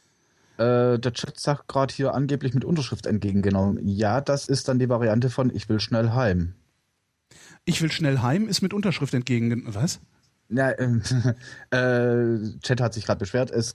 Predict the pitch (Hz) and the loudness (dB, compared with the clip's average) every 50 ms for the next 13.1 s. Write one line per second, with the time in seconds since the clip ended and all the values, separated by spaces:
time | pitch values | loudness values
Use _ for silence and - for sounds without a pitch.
0 | - 76 104 113 110 110 104 107 110 101 - 139 143 160 156 147 139 120 123 117 | -12 -8 -2 0 0 0 0 0 -2 0 0 -2 0 0 0 0 0 0 -2 -4
1 | 120 - 127 113 110 110 110 104 107 110 113 117 107 104 101 95 143 143 - - | -4 -2 -2 -2 0 2 2 0 0 0 0 -2 -2 -2 -2 -2 -2 -2 0 0
2 | 175 - - 151 139 139 - - 123 120 120 120 - - 110 113 120 120 117 110 | -2 0 0 0 2 2 2 2 2 2 2 0 0 -2 0 0 2 2 2 0
3 | - - 117 113 101 113 120 123 120 - - - _ 113 120 135 131 131 127 - | -2 0 -2 0 2 2 0 0 -2 -6 -14 -6 _ 0 0 2 2 0 0 0
4 | 127 120 - - 120 107 110 - 110 90 104 98 98 - - 76 71 - - - | 0 -4 0 0 0 0 0 -2 -2 -2 0 -2 -2 -4 -2 -6 -6 -6 -8 -18
5 | _ _ - - - - - - - - - - - - - - - - - - | _ _ -20 -20 -20 -20 -20 -18 -18 -18 -18 -18 -18 -18 -18 -18 -20 -20 -20 -20
6 | - - - - _ _ _ _ _ _ - _ _ _ - 120 117 151 156 160 | -20 -20 -20 -20 _ _ _ _ _ _ -20 _ _ _ -4 -2 0 0 2 2
7 | 160 160 165 165 160 165 156 135 120 123 160 220 226 135 - - 160 170 170 175 | 2 2 2 2 2 0 0 0 0 2 2 2 0 -2 -2 -2 0 0 2 0
8 | 175 - - 160 135 147 151 143 131 - - 95 95 98 101 123 147 160 156 135 | 0 0 0 0 0 2 2 0 0 -2 -4 -4 -2 0 0 0 0 -2 -4 -8
9 | 120 117 101 131 135 139 135 - - - - 143 139 135 135 135 135 131 127 117 | -10 -6 0 0 0 0 0 -4 -12 -6 -2 0 0 2 2 2 2 0 0 0
10 | 127 117 - - 120 - 202 226 - - 165 143 123 - 175 185 202 220 - - | -2 -4 -2 -4 -2 -2 -2 -2 0 0 0 0 0 0 0 0 0 -2 -4 -8
11 | _ _ _ _ _ _ _ 170 160 170 156 131 143 131 123 120 - - 143 165 | _ _ _ _ _ _ _ -2 0 0 0 0 0 -2 -2 -4 -2 -2 0 0
12 | 156 131 147 151 147 135 113 - 147 143 - - 127 120 110 - 104 92 90 - | 0 -2 -2 -2 -2 -2 0 0 -2 -2 -2 -2 -2 -2 0 2 0 -2 -2 -4
13 | - | -12